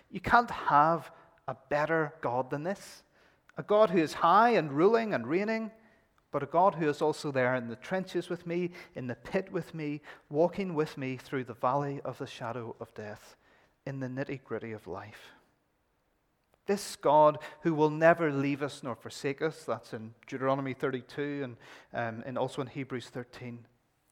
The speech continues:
This is the God who is with us even in the valley of the shadow of death. Familiar words from Psalm twenty-three. He's right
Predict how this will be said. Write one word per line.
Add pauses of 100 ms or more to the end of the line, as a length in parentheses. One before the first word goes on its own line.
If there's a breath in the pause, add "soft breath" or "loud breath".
This
is
the
God
who
is
with
us (240 loud breath)
even
in
the
valley
of
the
shadow
of
death. (280)
Familiar
words
from
Psalm
twenty-three. (500 loud breath)
He's
right